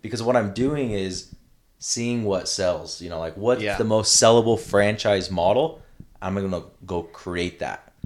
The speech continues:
Speaker 1: And I kinda know what people want and what people buy, and then I'm talking to them. So typically in business, you create a product and you try to sell it. And after working for Vivint, I heard Vivint's not a s-, a security company. They are a sales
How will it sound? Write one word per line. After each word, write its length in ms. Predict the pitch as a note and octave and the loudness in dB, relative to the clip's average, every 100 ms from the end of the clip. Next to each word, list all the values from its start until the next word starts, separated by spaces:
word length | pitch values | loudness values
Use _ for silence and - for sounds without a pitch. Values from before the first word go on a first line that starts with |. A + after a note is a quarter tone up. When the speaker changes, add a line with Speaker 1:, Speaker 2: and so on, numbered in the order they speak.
| - - - | -16 -20 -6
Speaker 1:
And 120 | G2 | -4
I 40 | |
kinda 240 | G2 C#3 C3+ | 0 2 2
know 400 | G#2+ A2 G#2+ G#2 | 2 4 4 4
what 260 | G2 F2 | 2 -2
people 340 | - G2+ - E2+ | -6 -10 -6 -4
want 380 | D#2+ F#2+ F#2+ C2+ | 0 2 2 -2
and 100 | E2+ | -10
what 160 | D#2+ | -10
people 220 | - - | -10 -12
buy, 260 | D#2+ B2 B2+ | -2 2 4
and 140 | B2 | 4
then 80 | F#2 | 0
I'm 100 | D#2+ | -6
talking 380 | - A#2 A#2 A2+ | -4 -2 -2 -4
to 60 | A2+ | -2
them. 180 | A2 A2 - - - | -2 -2 -14 -20 -6
So 160 | A#2+ | -4
typically 600 | A2 C3+ C3+ D#3 C#3 C3 A#2+ | -2 -4 -2 -4 0 2 0
in 80 | |
business, 400 | G2 G2+ G2+ G#2 | 0 -2 0 -4
you 80 | F#2+ | -6
create 260 | - - G2 | -8 -2 -2
a 60 | |
product 440 | F2 - F#2 G#2 G#2+ | -2 4 4 4 0
and 80 | F2+ | -10
you 60 | |
try 140 | D#2+ E2 | -8 -6
to 60 | |
sell 240 | - C#2+ A1+ | -6 -8 -10
it. 80 | - | -12
And 320 | F#2 F#2 F2+ - _ | -6 -4 -4 -6 _
after 360 | F#2 A2 - A#2+ | -2 -2 -2 -2
working 300 | A2+ A2+ A2 | -2 -4 -6
for 100 | F#2+ | -2
Vivint, 240 | A#2 A2+ | 0 0
I 140 | - | 0
heard 400 | G2 G2+ G2 E2+ - _ _ - _ - _ F#2 | -2 2 0 0 -8 _ _ -20 _ -20 _ -4
Vivint's 360 | G2+ A#2 - | -2 -2 -2
not 240 | A2+ G2+ F#2 | 0 0 0
a 20 | |
s-, 320 | - - - | -2 -2 -4
a 80 | F2 | -4
security 360 | - D#2+ G2 F2+ | -6 -4 -4 -2
company. 460 | F2+ D#2+ D#2 D#2+ - | -6 -8 -12 -16 -8
They 300 | F2 F2+ E2+ - | -6 -4 -6 -6
are 520 | F2 E2 E2 E2 D#2+ - _ _ | -2 -2 -2 -2 -6 -12 _ _
a 80 | - | -6
sales 580 | - G#2+ A2 A#2 - | -2 4 4 2 -4